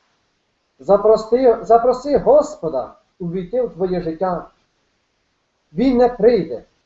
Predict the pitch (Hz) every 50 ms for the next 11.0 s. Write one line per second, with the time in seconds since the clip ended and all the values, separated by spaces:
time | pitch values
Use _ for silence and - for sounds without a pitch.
0 | _ _ _ _ 170 165 156 135 - 156 160 160 151 147 135 147 147 151 147 -
1 | - _ _ _ _ _ _ _ _ - 151 147 139 135 127 131 139 151 151 -
2 | - _ _ _ _ _ _ _ _ _ _ _ _ _ _ _ _ _ _ _
3 | - 170 170 170 - - - - 220 220 220 214 190 190 175 - - 180 208 233
4 | 233 190 165 160 - _ _ _ _ _ _ _ _ _ _ _ - 185 175 -
5 | - - 180 151 143 131 147 156 147 147 143 131 - 170 214 233 233 - 220 202
6 | - 160 165 175 156 151 180 202 175 156 139 123 113 - - _ _ _ _ _
7 | _ _ - - - 175 175 180 165 170 170 160 - - 147 139 135 131 127 131
8 | 143 165 202 226 220 - - - _ _ _ _ _ _ _ _ 123 123 127 123
9 | 113 104 _ 151 170 190 196 175 160 - - _ _ _ _ _ - 160 - -
10 | 156 147 143 139 139 139 135 - - 160 160 160 147 147 147 - 151 143 123 117